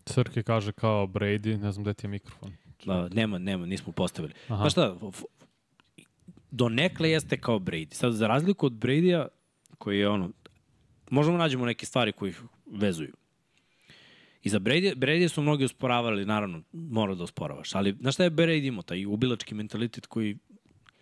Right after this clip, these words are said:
Speaker 2: LeBron de facto nema. Za razliku od Jordana koji je to imao,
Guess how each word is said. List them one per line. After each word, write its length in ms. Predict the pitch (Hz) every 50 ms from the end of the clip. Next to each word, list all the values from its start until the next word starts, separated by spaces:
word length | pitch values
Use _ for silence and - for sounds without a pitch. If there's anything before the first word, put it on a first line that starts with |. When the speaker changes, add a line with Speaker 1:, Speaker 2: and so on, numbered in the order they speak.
| _ _ -
Speaker 2:
LeBron 320 | - - - 135 180 202 180
de 60 | 160
facto 380 | - 185 180 - - - 131
nema. 260 | 113 95 - - - - - - - - - - - - - - -
Za 140 | 95 92 95
razliku 380 | 110 123 123 127 - - 120
od 100 | 110 104
Jordana 340 | 113 110 117 123 127 113 101
koji 220 | - - 104 98
je 60 | 95 92
to 200 | - - 101 87
imao, 360 | 82 85 98 117 127 135